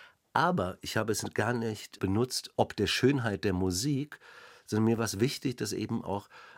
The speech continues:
eine Opernsängerin und tatsächlich einem barock ausladenden, dekadenten Kostüm auf die Bühne kommt, weil ich noch damit etwas anderes zeigen wollte, nämlich unsere Empathieunfähigkeit unserer Gesellschaft,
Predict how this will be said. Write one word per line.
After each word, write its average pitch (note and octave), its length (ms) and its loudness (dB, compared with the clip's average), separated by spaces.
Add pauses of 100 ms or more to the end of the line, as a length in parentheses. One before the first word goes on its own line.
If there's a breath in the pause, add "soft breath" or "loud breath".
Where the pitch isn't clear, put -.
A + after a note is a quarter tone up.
eine G2+ 340 0
Opernsängerin A2+ 1040 0
und F#2 240 -6
tatsächlich G2+ 680 -4
einem F#2 180 -6
barock F#2 560 -4 (120)
ausladenden, G2 1080 0
dekadenten G2+ 640 0
Kostüm G#2+ 640 0 (300 loud breath)
auf G2 220 -2
die G#2+ 120 2
Bühne A#2 320 4
kommt, G#2 440 -6 (340 loud breath)
weil G2 140 -2
ich G2 120 -2
noch G#2 140 0 (100)
damit G#2+ 360 -2
etwas G#2 400 -6
anderes A2 560 -2
zeigen E2+ 480 -4
wollte, F2+ 420 -6 (800 loud breath)
nämlich G#2 460 0 (160)
unsere A2+ 400 4
Empathieunfähigkeit A2+ 1500 -2
unserer F2 300 -4
Gesellschaft, F2+ 800 -4